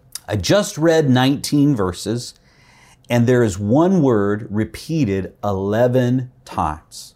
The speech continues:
What's that one word? Rest. So this passage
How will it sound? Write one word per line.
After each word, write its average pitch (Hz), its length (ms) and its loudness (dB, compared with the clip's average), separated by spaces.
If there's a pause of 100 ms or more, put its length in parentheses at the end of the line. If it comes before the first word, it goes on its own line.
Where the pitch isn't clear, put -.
(160)
What's 110 220 -4
that 127 200 0
one 139 240 0
word? 175 360 2 (800)
Rest. 82 680 -6 (1080)
So 139 240 2
this 160 280 2
passage 127 760 -4